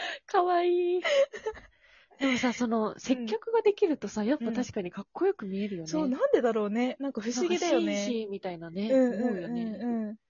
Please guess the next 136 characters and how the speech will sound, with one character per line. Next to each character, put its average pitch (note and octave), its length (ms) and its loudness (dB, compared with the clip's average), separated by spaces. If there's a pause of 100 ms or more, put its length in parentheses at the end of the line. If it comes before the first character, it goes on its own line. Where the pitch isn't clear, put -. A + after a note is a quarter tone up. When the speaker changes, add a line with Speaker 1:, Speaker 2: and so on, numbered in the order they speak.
(140)
Speaker 2:
よ G4+ 120 -2
く D4+ 140 -4
さ、 A#3+ 260 -2
Speaker 1:
へ - 40 -2
ー、 - 20 -4
Speaker 2:
な G#3+ 80 -4
ん G3+ 40 -4
か G3+ 100 -4
手 G3+ 160 -2
が G#4 200 2
綺 C4 140 -4
麗 B3 180 2
な G3 140 -4
男 G#3+ 360 -6
の A3 140 -2
人、 A3+ 480 -6 (240)
Speaker 1:
う A3+ 40 -18
ん。 - 20 -16
あ、 G3+ 120 -20 (100)
あ、 G#3 140 -6
Speaker 2:
フ C4+ 80 4
ェ G#3+ 120 2
チ G3+ 140 -2
み F#3+ 120 -8
た F#3+ 160 -6
い F#3+ 60 -6
な F#3 140 -8 (160)
子 A#3 140 4
い G#3+ 100 2
る A3 100 4
じ G3+ 100 -2
ゃ D#4+ 60 0
ん。 C#4 80 -2
Speaker 1:
う G#3+ 40 -8
ん G3 40 -12 (200)
う - 20 -14
ん。 F#3 40 -10
Speaker 2:
な E4+ 80 -4
ん E4+ 40 -6
か A#3 60 -2 (120)
あ C4+ 40 4
れ G#4 140 4
と G4+ 160 4
同 F#4+ 240 -2
じ F4+ 140 -2
部 D#4 140 0
類 D4+ 180 -2
な D4+ 100 -4
気 D4 120 -10
が C#4+ 100 0
す C#4+ 100 -6
る C4+ 120 0
ん A#3 80 -4
だ G#3+ 60 -4
よ F#3 100 -2
ね。 F3+ 80 -6
Speaker 1:
い - 20 -8
る - 20 -8
い F#3+ 60 -16
る - 0 -
い - 0 -
る。 - 680 -20
あ B3 40 -4
ー、 E4 960 6
Speaker 2:
な C#4+ 80 4
ん B3 40 2
か C4 60 -8
接 F4 140 2
客 F4 160 4
が F4 80 4
う - 40 6
ま - 20 -
い。 B3 40 4
Speaker 1:
な - 0 -
る D4 100 4
ほ C#4+ 60 0
ど。 D4+ 40 4
フ - 20 4
ェ C#4+ 80 4
チ B3 40 2
な A3 60 0
の F#3+ 120 -8
か。 - 40 -20 (560)
Speaker 2:
い C4 60 0
や、 C#4 200 2
フ G4 100 2
ェ G#4+ 40 2
チ F4 120 -2
っ - 40 -8
て C4+ 120 -2
い - 20 -2
う - 20 -2
か A3+ 80 -6
な A#3+ 120 -8
ん - 20 -20
か A3 100 -8
こ G#3+ 400 -6
う、 A3+ 60 -8
Speaker 1:
う A#3 40 -4
ん。 G3+ 200 -10
Speaker 2:
男 F4+ 380 -2
ら G#4+ 120 0
し G4+ 60 -10
さ D#4 160 -6
の B3 100 -6
中 B3 320 -6
に A#3 320 -4
あ A#3 100 -4
る、 A3 220 2
そ A3 120 -8
の、 G#3 180 -6
Speaker 1:
う G3+ 80 -10
ん G3+ 60 -8
う - 20 -10
ん。 F3+ 40 -12
Speaker 2:
繊 E4 280 -2
細 E4 240 -4
さ D#4+ 160 -4
み D#4 120 -10
た B3 120 -6
い G#3+ 80 -6
な G3 100 -6
も G3+ 140 -4
の G#3 160 -2
を G3 60 -6
感 G#3+ 200 -8
じ G#3 120 -6
た G#3 60 -6
時 B3+ 60 0
に、 D#4 40 -6
Speaker 1:
あ、 - 0 -
な C#4 80 0
る F#4 60 2
ほ G4+ 100 -2
ど G4 40 -2
ね。 G4+ 120 2